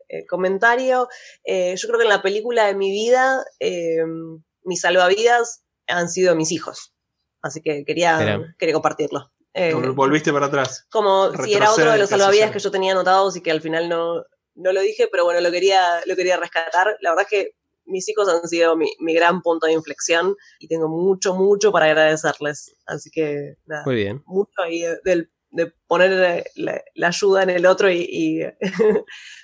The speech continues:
Speaker 1: está puesto en mis hijos en este momento, así que lo quería rescatar.
Speaker 3: Yo de amistad tengo una que me fascina, eh, noventosa, Los Goonies. Pero
Speaker 2: Los
Speaker 3: sé que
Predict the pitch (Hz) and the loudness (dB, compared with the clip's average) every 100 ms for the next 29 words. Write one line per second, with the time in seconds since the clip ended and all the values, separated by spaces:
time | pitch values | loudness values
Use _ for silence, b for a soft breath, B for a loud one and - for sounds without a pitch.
0 | B _ - 160 180 170 165 170 185 180 | B _ -12 -2 2 4 4 2 0 2
1 | 170 160 160 160 147 147 - 156 165 180 | 0 0 -2 -4 -4 -6 -6 -4 -2 -2
2 | 165 160 160 156 _ 170 151 147 139 - | -4 -6 -8 -8 _ -6 -4 -4 -6 -10
3 | 143 - - _ - - 170 156 147 147 | -14 -14 -20 _ -10 -4 0 4 4 2
4 | 196 196 175 139 147 156 131 123 123 120 | 2 2 2 2 2 2 0 -2 -4 -2
5 | 127 - 156 156 156 147 - _ _ _ | -2 0 2 0 -2 -6 -16 _ _ _
6 | 139 131 120 120 123 123 123 143 143 147 | -4 -2 -2 -6 -6 -6 -2 0 0 0
7 | 143 143 143 127 135 131 123 131 139 _ | -4 -4 -4 -2 0 0 0 -6 -12 _
8 | _ _ - 127 110 107 135 | _ _ -10 -8 -6 -4 2